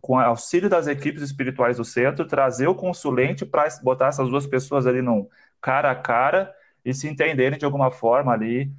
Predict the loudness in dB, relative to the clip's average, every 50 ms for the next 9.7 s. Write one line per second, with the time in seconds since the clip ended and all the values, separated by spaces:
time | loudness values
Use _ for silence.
0 | -18 _ 0 2 2 2 2 0 0 2 2 2 2 0 -4 -6 -10 _ _ _
1 | _ _ -2 0 2 0 2 2 2 2 2 2 2 2 2 2 2 0 0 0
2 | 0 0 0 -2 -2 -4 -4 -4 -4 -6 -8 -10 -10 -10 -12 -10 -10 -10 -10 -2
3 | _ 2 2 4 4 2 0 -2 -6 -4 0 2 4 4 4 2 0 -2 0 0
4 | 0 0 0 -2 0 2 2 2 2 2 0 0 -2 -2 0 -2 0 2 4 4
5 | 4 2 0 -4 -4 -2 -2 -2 -2 -2 -2 -2 -4 -2 -2 -2 0 0 2 0
6 | 0 0 -2 -6 -2 -2 -2 0 0 0 0 0 -2 -2 0 0 0 2 2 0
7 | -2 -2 -2 -2 -2 -2 -2 -4 -4 -2 -2 -2 -4 0 -2 -2 -2 -2 -2 -2
8 | -2 -2 -2 -6 _ _ _ _ _ _ _ -16 -4 -4 -4 -2 0 -2 0 2
9 | 2 2 2 2 0 0 0 0 0 0 0 -4 -10